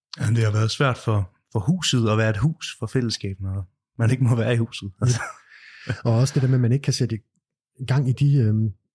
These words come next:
Speaker 2: nu s-, s-, nævnte de fire søjler, hvor den sociale er en af dem. Jamen,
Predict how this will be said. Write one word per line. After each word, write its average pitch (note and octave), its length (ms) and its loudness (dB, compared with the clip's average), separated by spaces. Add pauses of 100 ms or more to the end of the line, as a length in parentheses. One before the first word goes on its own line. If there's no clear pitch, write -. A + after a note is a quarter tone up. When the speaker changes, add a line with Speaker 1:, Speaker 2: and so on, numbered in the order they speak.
(120)
Speaker 2:
nu B2+ 80 4
s-, - 120 -6 (140)
s-, - 160 -10
nævnte A#2+ 240 2
de A2+ 60 2
fire B2+ 180 0
søjler, B2 220 2
hvor A2+ 240 -2 (140)
den A2 100 0
sociale A#2+ 500 0
er F#2 100 -4
en B2+ 240 2
af A#2 100 0
dem. A#2+ 100 -2 (440)
Jamen, A#2 180 0